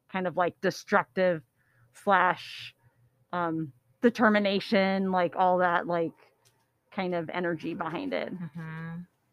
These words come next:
Speaker 2: Interesting. Yeah, see, I don't, I don't, my first thought when I hear fire is,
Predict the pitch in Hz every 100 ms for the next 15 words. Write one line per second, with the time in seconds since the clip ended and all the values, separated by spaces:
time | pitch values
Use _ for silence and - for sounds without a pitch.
0 | _ _ 208 185 185 - 156 147 - _
1 | _ _ _ _ _ _ _ 220 196 -
2 | 208 180 170 180 190 - _ - 180 190
3 | 190 180 175 _ 190 208 202 214 196 -
4 | 185 180 170 165 170 165 156 - 185 170
5 | 160 147 143 151 143 143